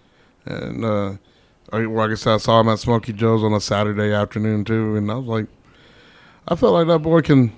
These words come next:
he, he can make a good little, um, run if he wanted to, you know. Uh, I had some buddies back when I was at Tech. Uh, his name was Trent.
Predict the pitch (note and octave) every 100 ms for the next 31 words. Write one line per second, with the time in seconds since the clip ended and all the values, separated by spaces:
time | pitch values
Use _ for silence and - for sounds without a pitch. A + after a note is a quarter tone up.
0 | - E3 D#3+ F#3+ G3+ F#3+ F3 D#3+ C3+ C#3+
1 | C#3 C3+ B2+ G#2+ G#2 _ - A2+ G#2+ G2+
2 | G2+ F#2+ _ _ _ - A2 C3+ D3 G#2
3 | - _ G#2+ A#2 G#2+ B2 A#2 G2+ A2 A2+
4 | G#2+ G2+ A2 A#2+ _ _ _ _ _ _
5 | - G#2+ G2+ B2 B2+ - A2+ A2 A2+ G#2
6 | A2 A2 A2 G#2+ A2 G#2+ G#2 - A2 A2
7 | G#2+ _ _ _ _ _ - G2+ F#2+ F#2
8 | - - A2 A2 A2 G#2 G2+ - A#2 A#2
9 | A2